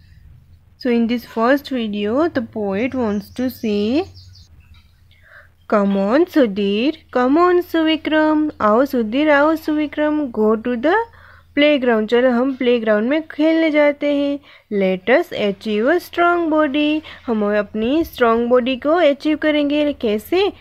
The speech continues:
By games of running, jumping and walking।" एहि सुशीले, एहि मृणालिनी, यहाँ पर जो है लड़कियों के नाम है एहि सुशीले, ये कि आओ सुशीला, आओ मृणालिनी।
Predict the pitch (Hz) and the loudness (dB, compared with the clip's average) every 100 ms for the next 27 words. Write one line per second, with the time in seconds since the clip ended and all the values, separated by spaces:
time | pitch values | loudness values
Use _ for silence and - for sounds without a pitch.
0 | - - 196 196 196 196 196 202 190 196 | -8 0 2 2 2 0 0 -4 -4 0
1 | 202 214 233 294 339 294 247 196 196 196 | 0 2 2 4 2 2 0 0 -2 -2
2 | 262 294 214 214 311 415 _ _ - 359 | -2 0 0 0 -2 -4 _ _ -2 0
3 | 359 - 320 320 320 320 - _ - _ | 0 -2 -2 0 -2 -4 -14 _ -20 _
4 | _ - _ _ - - _ _ _ _ | _ -20 _ _ -20 -20 _ _ _ _
5 | - _ _ - 226 208 208 285 - 226 | -20 _ _ -2 0 2 2 0 0 -2
6 | - 202 196 226 339 359 294 330 320 339 | -2 -2 0 2 2 2 2 2 4 4
7 | 320 330 320 311 311 302 311 320 - - | 6 6 4 4 4 2 0 -2 -10 -6
8 | 226 214 208 208 208 202 214 226 247 269 | 0 2 2 0 -2 0 -2 2 2 2
9 | 226 214 - 214 208 202 202 208 262 302 | 2 0 -2 -2 0 -2 0 2 2 2
10 | 226 226 262 294 302 294 269 220 208 202 | 2 2 2 2 2 2 0 0 2 2
11 | 196 214 208 302 - 202 202 254 294 - | 2 0 0 -2 0 2 2 2 0 -2
12 | 233 226 208 226 370 494 _ - 294 330 | -2 0 0 2 2 -2 _ -2 2 4
13 | 330 330 320 320 311 302 302 302 302 | 6 4 4 4 4 4 2 0 -2